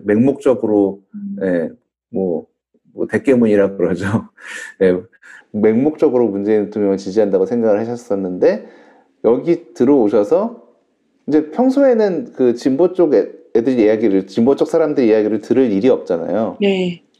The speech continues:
Speaker 1: 근데 여기 들어오셔서 댓글을 쭉 읽어보셨대요.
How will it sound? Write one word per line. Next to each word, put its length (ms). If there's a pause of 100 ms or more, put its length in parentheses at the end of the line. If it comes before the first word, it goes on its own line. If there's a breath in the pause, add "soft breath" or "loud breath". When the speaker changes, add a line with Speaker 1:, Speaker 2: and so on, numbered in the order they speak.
(160)
Speaker 1:
근데 260
여기 360
들어오셔서 760 (260 loud breath)
댓글을 380
쭉 180
읽어보셨대요. 920